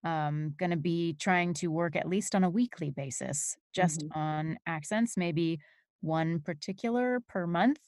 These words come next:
Speaker 1: um, but so that I can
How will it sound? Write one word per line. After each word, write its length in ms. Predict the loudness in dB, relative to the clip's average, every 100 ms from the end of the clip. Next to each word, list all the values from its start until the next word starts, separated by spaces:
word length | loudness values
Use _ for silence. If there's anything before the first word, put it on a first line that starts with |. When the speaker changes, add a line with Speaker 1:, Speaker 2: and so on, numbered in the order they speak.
| -20 _ _ _ _ _ -2
Speaker 1:
um, 680 | 0 2 0 0 0 -2 -6 _ _ _ _ _ _
but 240 | 0 0 -2
so 200 | 0 2
that 100 | 4
I 80 | 2
can 340 | 2 0 0